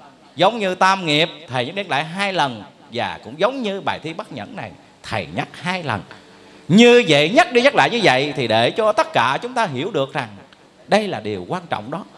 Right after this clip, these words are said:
là điều mà mình phải lưu tâm.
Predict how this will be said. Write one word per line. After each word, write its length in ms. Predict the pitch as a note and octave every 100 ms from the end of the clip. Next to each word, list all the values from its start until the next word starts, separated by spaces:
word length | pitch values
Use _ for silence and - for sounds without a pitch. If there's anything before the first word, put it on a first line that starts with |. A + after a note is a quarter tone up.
| - - - - _
là 140 | C#3+
điều 240 | E3 E3 D#3+
mà 100 | D3+
mình 220 | D#3 C#3+
phải 340 | B2+ A#2+ B2+ D#3 - -
lưu 340 | F3 A3 B3+ A#3+
tâm. 260 | A3 B3+